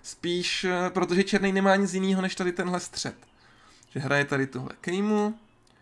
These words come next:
černý odpovídá, bílý to bere, černý hraje sem, bílý hrozí tady tím podpojením, to jsou jakože ty lokální hrozby,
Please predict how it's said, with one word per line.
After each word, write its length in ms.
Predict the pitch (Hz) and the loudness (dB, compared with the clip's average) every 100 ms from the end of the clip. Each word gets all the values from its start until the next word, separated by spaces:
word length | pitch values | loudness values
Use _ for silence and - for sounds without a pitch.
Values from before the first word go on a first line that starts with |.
| _ _ _ _ _ | _ _ _ _ _
černý 340 | - 131 127 | -10 -8 -6
odpovídá, 640 | - - 190 180 175 170 143 | -8 -4 -4 -2 -2 -2 -2
bílý 300 | 131 135 131 | -2 -2 -2
to 140 | - | -6
bere, 540 | 127 156 165 156 165 165 _ | -4 -2 0 -2 -6 -12 _
černý 400 | - - - - - | -18 -14 -12 -14 -16
hraje 260 | 143 - - | -14 -12 -12
sem, 540 | - 196 190 190 202 - _ - - - _ - | -6 -2 -2 -2 -6 -8 _ -20 -20 -20 _ -8
bílý 300 | 120 123 123 | -4 -2 -2
hrozí 340 | 131 127 117 | -2 -4 -4
tady 240 | 127 123 | 0 0
tím 200 | 117 117 | 0 -6
podpojením, 600 | 123 180 - 185 185 175 170 | -6 -6 -4 -2 0 -2 -4
to 120 | 127 | -6
jsou 200 | - 120 | -8 -10
jakože 300 | 120 123 120 | -8 -10 -8
ty 120 | 117 | -4
lokální 600 | 123 - 151 151 170 180 | -4 -2 -2 -2 -4 -4
hrozby, 480 | 180 170 170 175 | -4 -6 -2 -2